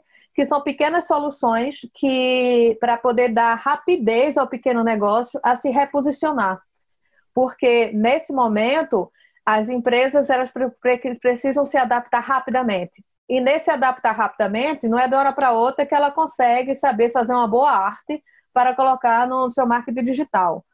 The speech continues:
é, fazer as suas postagens. E agora, na entrada dos protocolos, né, de uma hora pra outra,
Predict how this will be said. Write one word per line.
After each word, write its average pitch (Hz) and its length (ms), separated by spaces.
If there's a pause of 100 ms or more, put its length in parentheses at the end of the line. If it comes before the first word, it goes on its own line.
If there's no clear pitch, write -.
(340)
é, 214 400
fazer 240 240
as 240 80
suas 254 180
postagens. 180 920 (340)
E 208 160
agora, 247 460
na 262 140
entrada 240 420
dos 277 200
protocolos, 226 1000 (180)
né, 226 180
de 220 60
uma 247 180
hora 247 200
pra 254 220
outra, 269 460